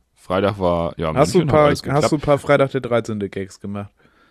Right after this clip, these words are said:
Speaker 2: Wer
Speaker 1: Nee,
Speaker 2: war denn
Speaker 1: gar
Speaker 2: Fre-,
Speaker 1: nicht.
Speaker 2: Freitag der dreizehnte von Bayern vielleicht, wenn mal einer Freiherr Freitag von und zu der dreizehnte? Gibt's vielleicht einen dreizehnten Papst? Das ist ja auch schwierig. Gibt's
Speaker 1: Das
Speaker 2: ein
Speaker 1: stimmt.
Speaker 2: Limit? Darf ich mir,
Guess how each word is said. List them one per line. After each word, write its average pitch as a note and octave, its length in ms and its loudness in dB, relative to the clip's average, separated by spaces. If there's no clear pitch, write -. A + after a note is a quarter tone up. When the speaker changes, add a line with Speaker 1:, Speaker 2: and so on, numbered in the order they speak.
Speaker 2:
Wer A2+ 140 0
Speaker 1:
Nee, F#2+ 60 0
Speaker 2:
war G#2+ 120 2
denn D3+ 120 4
Speaker 1:
gar E3+ 140 0
Speaker 2:
Fre-, C3+ 120 4
Speaker 1:
nicht. - 260 -8
Speaker 2:
Freitag A2 380 -6
der A2+ 100 -6
dreizehnte G2+ 540 -6
von F#2+ 240 -12
Bayern C3+ 340 0
vielleicht, G#2 520 -6
wenn A2 100 -4
mal G#2 180 -2
einer G2+ 280 -4
Freiherr A#2 580 -4
Freitag G#2 480 -6
von A#2 260 -4
und C3+ 140 -6
zu A#2+ 160 -8
der G2+ 160 -2
dreizehnte? G2+ 640 -8
Gibt's B2 200 -6
vielleicht G#2+ 340 -4
einen G2 100 -8
dreizehnten G2+ 460 -4
Papst? - 340 -4
Das G#2+ 120 -6
ist G2+ 160 -4
ja F2+ 140 -4
auch B2 80 -2
schwierig. - 560 -8
Gibt's A2+ 160 -6
Speaker 1:
Das A#2+ 100 -4
Speaker 2:
ein A#2 80 0
Speaker 1:
stimmt. A#2 60 6
Speaker 2:
Limit? G3+ 240 2
Darf C3 200 2
ich E3+ 120 -8
mir, D#3+ 180 0